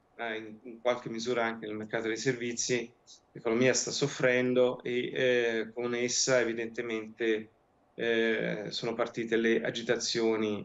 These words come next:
eh, sindacali che sono molto, molto importanti, molto sentite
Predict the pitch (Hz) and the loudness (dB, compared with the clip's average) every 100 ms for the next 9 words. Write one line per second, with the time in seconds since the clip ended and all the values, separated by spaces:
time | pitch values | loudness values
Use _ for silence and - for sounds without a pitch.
0 | - 110 104 104 104 - 123 113 123 120 | -6 -2 -2 -2 0 0 2 2 4 2
1 | 117 113 120 110 113 113 110 107 110 110 | 2 -4 -6 -4 -4 -4 -8 -10 -10 -10
2 | 113 - 117 113 113 113 127 127 - 117 | -8 0 2 2 -2 0 0 0 -2 -4
3 | 123 113 - 120 110 120 117 113 | -4 -4 -4 -6 -2 2 4 2